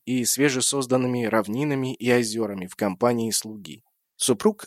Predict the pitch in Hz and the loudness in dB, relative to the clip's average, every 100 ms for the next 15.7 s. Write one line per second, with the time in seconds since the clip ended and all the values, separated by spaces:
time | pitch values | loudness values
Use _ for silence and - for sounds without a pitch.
0 | - 147 - 202 - 113 104 98 170 190 | 0 0 2 -2 2 4 4 6 4 4
1 | 104 92 87 98 190 170 170 110 180 180 | 2 -2 -2 2 2 4 0 2 0 2
2 | 175 180 165 143 127 131 160 156 151 143 | 2 2 2 0 2 2 2 2 0 -2
3 | 139 - 123 - 143 147 90 - _ _ | -2 0 0 2 0 0 -4 -6 _ _
4 | _ _ _ _ _ _ _ - 123 139 | _ _ _ _ _ _ _ -2 4 6
5 | 131 131 127 123 - 127 120 180 160 - | 6 6 6 2 0 0 0 2 2 4
6 | 143 143 143 135 139 127 196 - - - | 2 4 0 2 0 0 -2 -4 -6 -12
7 | _ _ - 123 180 208 175 151 131 131 | _ _ 0 4 4 4 2 0 2 2
8 | 165 156 127 - 156 196 151 123 120 131 | 2 2 -2 0 -2 2 0 2 2 2
9 | 196 - 135 - 113 123 180 180 143 - | 0 -2 0 0 0 0 0 0 0 2
10 | 127 180 156 - 117 123 117 160 151 - | 2 2 -2 -4 0 0 0 -2 0 0
11 | 123 123 123 117 87 - - - - _ | 0 0 0 0 -2 -8 -12 -16 -20 _
12 | _ _ _ - 202 147 139 131 135 127 | _ _ _ 2 4 6 4 4 2 2
13 | 127 113 - 143 - 120 107 - 131 127 | 0 0 0 0 0 -2 -2 -4 -4 -4
14 | 110 - 101 - 143 147 92 113 120 104 | -4 -4 -4 -2 0 0 -2 -2 -2 -2
15 | 104 101 98 151 - 135 | -2 -2 0 0 0 -4